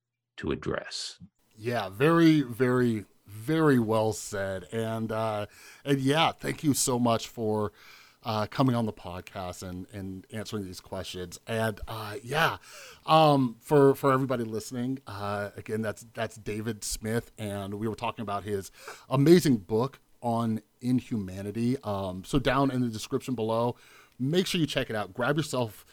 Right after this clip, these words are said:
Speaker 2: a copy. It's an amazing, amazing book. Like, if you found any part of this conversation interesting, it's, it's even better in his book. And, you know, uh,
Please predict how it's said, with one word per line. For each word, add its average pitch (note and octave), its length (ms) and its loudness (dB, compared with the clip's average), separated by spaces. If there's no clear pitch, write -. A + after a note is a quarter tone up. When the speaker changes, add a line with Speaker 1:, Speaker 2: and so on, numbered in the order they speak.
Speaker 2:
a B2 100 -2
copy. F#2+ 600 -4
It's A2+ 160 -10
an A#2+ 60 -4
amazing, A2+ 680 0
amazing G#2+ 520 -2
book. F2 280 -12
Like, F2+ 160 -12
if G#2 80 -10
you G#2+ 80 -8
found A2 260 -6
any G#2+ 200 -4
part G#2+ 240 -8
of F#2+ 80 -8
this F#2+ 160 -8
conversation G#2 580 -8
interesting, A2+ 500 -8
it's, A2+ 480 -4
it's A2+ 160 -8
even A2 240 2
better G2 560 -8
in A2 140 -8
his F#2 200 -8
book. F2+ 260 -12
And, F2+ 280 -14
you A#2+ 80 -12
know, E2+ 340 -14
uh, B2 140 -14